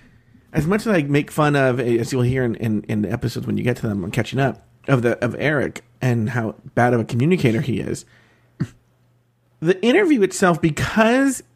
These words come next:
he listened, he was a really good listener, and B, knew enough about my life and my work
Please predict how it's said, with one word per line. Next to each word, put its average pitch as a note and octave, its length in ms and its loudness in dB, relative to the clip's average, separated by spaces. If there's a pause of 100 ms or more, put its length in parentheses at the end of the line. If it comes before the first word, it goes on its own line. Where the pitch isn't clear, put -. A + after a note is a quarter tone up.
(100)
he F#3 720 -4
listened, G#3+ 640 0 (300)
he C#3+ 80 -2
was C#3 80 2
a C#3+ 60 2
really D#3 180 4
good D3 160 0
listener, D#3+ 480 -2
and B2 240 0
B, D#3 400 0 (260)
knew C3 360 0
enough C#3+ 240 0
about A#2 300 0
my B2 140 0
life A#2+ 540 0
and B2 140 -2
my A#2 220 0
work A2+ 560 -4